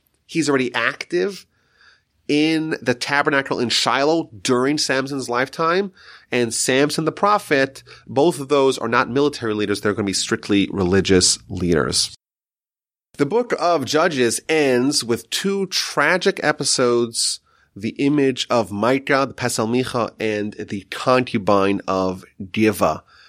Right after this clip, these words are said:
Now, it's important to note, just chronologically speaking, both of these events happened towards the beginning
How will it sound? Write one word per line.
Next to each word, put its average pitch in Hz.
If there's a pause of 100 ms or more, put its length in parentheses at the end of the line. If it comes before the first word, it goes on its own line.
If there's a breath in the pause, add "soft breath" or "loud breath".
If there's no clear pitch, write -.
(140 soft breath)
Now, 104
it's -
important 135
to 110
note, 120
just -
chronologically 117
speaking, 98
both 117
of 123
these 113
events 107
happened 110
towards 107
the 98
beginning 110